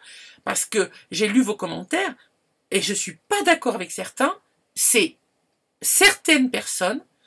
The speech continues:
que ce soit une nationalité comme ci, que ce soit des vieux, des jeunes, des machins, il y a des cons de partout. Voilà.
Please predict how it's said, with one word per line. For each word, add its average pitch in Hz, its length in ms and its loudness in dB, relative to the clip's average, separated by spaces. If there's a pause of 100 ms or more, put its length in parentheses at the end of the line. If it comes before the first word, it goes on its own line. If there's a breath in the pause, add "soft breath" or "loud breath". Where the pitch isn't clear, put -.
(240 soft breath)
que 320 120 0
ce 330 140 2
soit 277 220 2
une 254 60 2
nationalité 285 680 0
comme 269 180 0
ci, 240 340 -4
que 254 120 -4
ce 269 140 -4
soit 262 240 0
des 262 140 -2
vieux, 214 300 -2
des 285 240 2
jeunes, 220 340 0
des 254 120 -2
machins, 233 360 -2 (640 loud breath)
il 233 80 -6
y 311 60 4
a 294 80 6
des 208 320 -2 (120)
cons 415 320 2 (360)
de 170 260 2 (560)
partout. - 560 0 (1120)
Voilà. 349 340 2